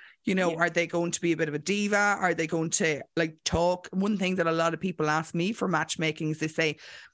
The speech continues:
Speaker 1: you know, "I want someone that I don't have to mind if I bring them to a wedding, that I don't have to mind if I bring them to," you know, so they're, and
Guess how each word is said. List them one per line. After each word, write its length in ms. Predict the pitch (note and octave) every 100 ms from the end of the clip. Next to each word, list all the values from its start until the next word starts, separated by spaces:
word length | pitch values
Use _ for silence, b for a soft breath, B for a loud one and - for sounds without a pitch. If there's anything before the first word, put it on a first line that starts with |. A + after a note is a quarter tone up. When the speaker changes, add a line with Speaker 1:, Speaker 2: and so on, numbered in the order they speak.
| _ -
Speaker 1:
you 120 | G3
know, 80 | F#3+
"I 80 | F#3
want 320 | F3 F#3 F#3
someone 280 | - F3+ F3
that 100 | F3+
I 40 |
don't 180 | F#3 F3
have 120 | F3+
to 80 | E3
mind 480 | D#3+ D#3+ F3 E3+ D#3+
if 100 | D#3+
I 80 |
bring 220 | D3+ D#3+ D#3
them 80 |
to 160 | D3+ D3+
a 40 |
wedding, 380 | D3 D3 D3 B2
that 80 | C#3
I 80 | D#3
don't 220 | E3 D#3
have 100 | F#3
to 100 | -
mind 600 | E3 D#3 D3+ D#3 D#3 D#3
if 140 | D#3 D3+
I 80 |
bring 280 | C#3+ D3+ D3+
them 140 | D3 D3+
to," 360 | - D#3 D3 C#3+ B B B -
you 80 |
know, 220 | G#3+ G3 E3+
so 200 | - G3
they're, 560 | G3+ G3+ G3+ G3 -
and 220 | G#3 G3+